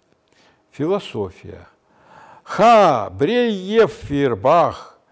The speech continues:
гнил ещё Шеллинг, о Гегель лёг его Ребу Бубер, а Кант нака, а Декарт рак еда, а кому Камю мак ум ока, накол Лакан –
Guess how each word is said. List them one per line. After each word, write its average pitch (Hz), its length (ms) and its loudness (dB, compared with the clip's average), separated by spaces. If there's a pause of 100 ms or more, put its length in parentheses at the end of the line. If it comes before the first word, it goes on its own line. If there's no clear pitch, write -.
(400)
гнил 139 640 -6
ещё 170 380 -8
Шеллинг, 143 840 -4 (300)
о 190 240 4
Гегель 156 640 -6
лёг 139 260 0 (120)
его 127 320 -2
Ребу 165 680 0
Бубер, 107 800 -12 (380)
а 120 180 -2
Кант 151 680 -10 (200)
нака, 107 800 -10 (420)
а 135 200 0
Декарт 160 760 0
рак 156 460 0
еда, 135 680 -6 (420)
а 143 140 -2
кому 180 360 0
Камю 180 420 2
мак 165 600 -2
ум 160 300 -2 (100)
ока, 120 800 -4 (320)
накол 160 920 4
Лакан – 127 720 0